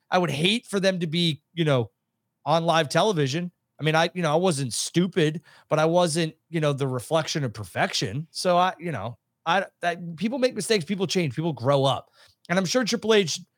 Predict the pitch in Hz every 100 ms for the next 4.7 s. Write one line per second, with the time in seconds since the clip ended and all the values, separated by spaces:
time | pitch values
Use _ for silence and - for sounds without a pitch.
0 | _ 117 123 220 202 160 - 143 120 151
1 | 131 123 _ _ _ - - 262 269 226
2 | 180 - _ _ 117 175 185 113 - -
3 | _ _ - 175 277 330 294 277 220 226
4 | 151 - 226 202 - - -